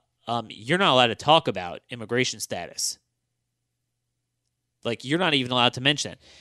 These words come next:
So anyway, um, a new friend of mine, Todd, Todd Bensman of the Center for Immigration Studies, I, I should have him on the show one of these days, uh, just came over from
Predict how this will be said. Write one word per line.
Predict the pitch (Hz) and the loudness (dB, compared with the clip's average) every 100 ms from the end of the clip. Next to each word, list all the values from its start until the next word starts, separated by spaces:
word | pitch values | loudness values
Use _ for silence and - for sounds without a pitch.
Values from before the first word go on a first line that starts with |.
| - - _ - | -20 -20 _ -8
So | - 185 151 139 | 2 8 10 8
anyway, | - 220 233 143 123 120 120 - - | 4 4 6 8 8 8 4 0 -6
um, | 131 131 123 120 117 _ - | 0 0 0 -4 -10 _ -4
a | 135 | 4
new | 208 | 4
friend | - 156 | 6 4
of | 143 | 4
mine, | 131 127 | 2 2
Todd, | - 156 165 - | 0 4 4 4
Todd | - 170 151 131 | 2 4 4 4
Bensman | 165 165 127 117 | 4 2 0 0
of | 113 120 | 0 -2
the | 117 | 0
Center | 147 131 | -2 -2
for | 131 | -2
Immigration | 123 143 143 127 | 0 2 2 0
Studies, | 123 113 113 | 2 2 0
I, | 123 | 0
I | 127 | 0
should | - 131 | 0 0
have | 202 170 | 0 0
him | |
on | 127 | -4
the | 107 | -6
show | - 139 | -4 -2
one | 123 117 | -2 -4
of | |
these | 104 104 | -8 -8
days, | 117 104 101 - - - - _ _ - | -6 -6 -4 -6 -8 -20 -20 _ _ -2
uh, | 127 | -2
just | 123 170 165 - | 2 4 4 2
came | - 156 | 0 0
over | 131 143 135 131 | 4 4 4 2
from | 123 - 120 113 113 110 | 0 -2 -2 -2 -6 -10